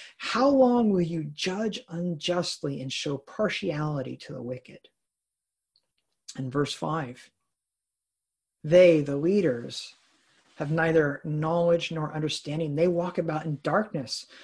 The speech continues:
All the foundations of the earth are shaken." God told his leaders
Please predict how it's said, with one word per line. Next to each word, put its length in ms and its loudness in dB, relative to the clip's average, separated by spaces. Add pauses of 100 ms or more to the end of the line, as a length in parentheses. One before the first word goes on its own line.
(420)
All 140 -2
the 60 2
foundations 640 -4
of 100 -14
the 160 -8
earth 260 -4
are 80 -14
shaken." 600 -10 (2000)
God 420 0 (140)
told 380 2
his 200 -2
leaders 520 0